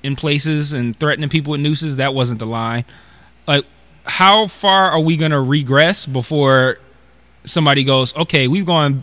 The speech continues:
back too far"? <laughs> Like, something's gotta happen. I'm like, if somebody, I feel, I feel like, truthfully, I feel like somebody gonna get lynched before somebody does something, and even then,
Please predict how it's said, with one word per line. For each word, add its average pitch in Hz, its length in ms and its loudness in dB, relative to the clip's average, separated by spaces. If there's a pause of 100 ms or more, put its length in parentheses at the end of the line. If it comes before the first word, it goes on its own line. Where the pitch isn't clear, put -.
back 135 240 0 (180)
too 185 160 0
far"? 120 340 0 (520)
<laughs> - 0 - (240)
Like, 185 200 4 (320)
something's 165 380 2
gotta 143 220 2
happen. 120 420 -2 (300)
I'm 165 80 0
like, 151 140 2
if 139 80 0
somebody, 185 420 0
I 196 120 4
feel, 214 240 0
I 190 120 4
feel 214 140 2
like, 170 180 2
truthfully, 233 460 0
I 175 100 4
feel 185 120 2
like 165 120 4
somebody 151 300 2
gonna 135 180 0
get 127 160 0
lynched 127 460 -4 (340)
before 131 640 2 (500)
somebody 131 460 -2 (120)
does 135 240 -2
something, 175 260 -2
and 151 160 -2
even 156 180 -2
then, 143 340 2